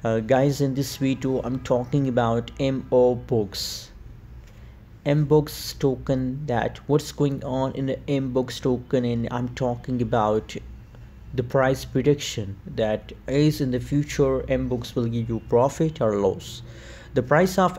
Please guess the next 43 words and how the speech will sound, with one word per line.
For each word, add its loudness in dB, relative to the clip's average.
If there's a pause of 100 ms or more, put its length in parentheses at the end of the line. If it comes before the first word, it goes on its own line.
M 2
Books 0
will 2
increase 0
or 2
decrease. -2 (160)
Let 2
me 2
show -2
you 4
guys, 2
but 2
before 2
starting 2
this 0
video, 2 (300)
if 0
you're 4
new 4
in 4
my 2
channel 0
or 2
if -2
you 2
don't 0
subscribe -4
our -2
channel, -4
so -6
kindly -4 (300)
click 2
the -2
subscribe 0
button -2
right 0
now 2
for 2
more 2
news -2
and -4
update -6 (100)
videos. -10